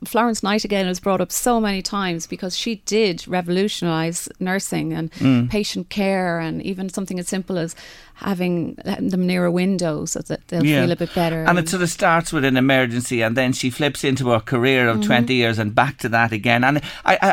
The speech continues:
Speaker 2: I'd say at times you'd actually feel you're there, like what you even read there.
Speaker 1: Yeah.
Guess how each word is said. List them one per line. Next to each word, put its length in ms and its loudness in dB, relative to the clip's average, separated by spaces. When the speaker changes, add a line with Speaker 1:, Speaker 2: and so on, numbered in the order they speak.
Speaker 2:
I'd 100 -2
say 160 0
at 120 2
times 320 2
you'd 100 4
actually 360 2
feel 420 2
you're 200 4
there, 280 4
like 180 2
what 200 0
you 120 0
even 260 2
read 180 4
there. 140 4
Speaker 1:
Yeah. 200 2